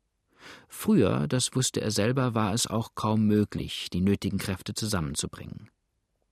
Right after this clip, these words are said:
Er versprach also, bis spätestens Sonntagmorgen wohl bewaffnet mit allen Nachbarn in Helena einzutreffen, und Sander, dem jetzt natürlich nur daran liegen musste,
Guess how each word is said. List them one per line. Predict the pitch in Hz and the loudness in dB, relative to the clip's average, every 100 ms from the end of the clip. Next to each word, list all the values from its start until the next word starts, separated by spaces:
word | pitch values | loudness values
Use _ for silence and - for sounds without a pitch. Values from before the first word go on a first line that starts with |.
| _ _ - - - | _ _ -20 -16 -4
Er | 117 | 0
versprach | 120 120 110 131 165 | 2 2 2 2 2
also, | - 131 156 180 | 0 -2 0 2
bis | 160 127 | 2 2
spätestens | - - 139 143 - 120 - | 0 2 2 2 0 0 0
Sonntagmorgen | 110 120 127 120 110 104 123 127 127 107 | 2 4 2 2 4 4 4 2 2 4
wohl | 117 139 | 4 4
bewaffnet | 120 101 123 - 147 147 | 2 2 -2 0 -2 0
mit | 120 101 | 0 0
allen | 92 123 123 | 2 4 6
Nachbarn | 110 - - 113 | 4 2 2 2
in | 92 95 | 4 0
Helena | 107 110 98 64 | 0 2 2 0
einzutreffen, | 92 - - - 151 - 180 190 _ _ _ _ _ - - | -2 -2 -4 -4 -6 -4 -4 -6 _ _ _ _ _ -20 -8
und | - 117 | 2 4
Sander, | 98 123 185 151 101 139 185 - _ _ - | 6 4 6 6 4 2 0 -4 _ _ -2
dem | 104 104 | 2 4
jetzt | 104 113 - | 4 0 0
natürlich | 104 131 117 110 | -2 0 0 0
nur | 147 156 | 0 2
daran | 127 117 113 | 2 2 2
liegen | 117 120 113 | 2 2 4
musste, | 110 - - 107 | 4 2 0 0